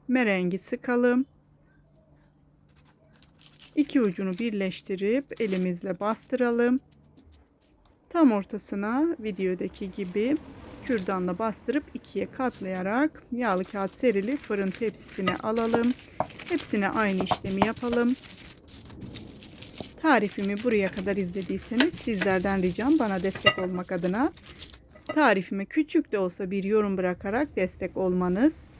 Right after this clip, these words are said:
Beğendiyseniz sevdiklerinizle paylaşarak destek olabilirsiniz arkadaşlar. İnanılmaz güzel bir tarif. Kesinlikle denemenizi tavsiye ediyorum arkadaşlar.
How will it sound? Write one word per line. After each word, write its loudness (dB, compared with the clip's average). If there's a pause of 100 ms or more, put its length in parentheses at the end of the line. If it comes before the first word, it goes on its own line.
(360)
Beğendiyseniz 2
sevdiklerinizle -2 (120)
paylaşarak 0
destek -6
olabilirsiniz 0
arkadaşlar. -4 (1900)
İnanılmaz 4
güzel 2
bir 0
tarif. -2
Kesinlikle -2
denemenizi 0
tavsiye -2
ediyorum 2
arkadaşlar. -2